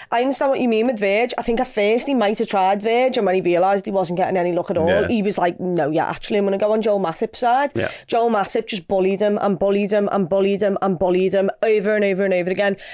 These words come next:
Speaker 1: And I think, uh, I didn't include it in my vlog, but there was a specific part where he hit the deck once again, and to sum up his performance, I think I turned around and said, "Why the F are you on the floor again, lad?"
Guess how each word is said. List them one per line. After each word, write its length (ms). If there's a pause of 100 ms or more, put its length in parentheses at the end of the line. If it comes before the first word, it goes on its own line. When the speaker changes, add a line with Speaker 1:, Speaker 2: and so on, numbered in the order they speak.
(200)
Speaker 1:
And 120
I 60
think, 400
uh, 420 (180)
I 100
didn't 240
include 340
it 100
in 140
my 220
vlog, 400 (260)
but 80
there 80
was 80
a 60
specific 640
part 400
where 240
he 140
hit 120
the 80
deck 340
once 280
again, 320
and 100
to 80
sum 380 (100)
up 220
his 180
performance, 720 (280)
I 60
think 160
I 140
turned 280
around 220
and 100
said, 200
"Why 180
the 140
F 180
are 40
you 180
on 100
the 60
floor 280
again, 280
lad?" 220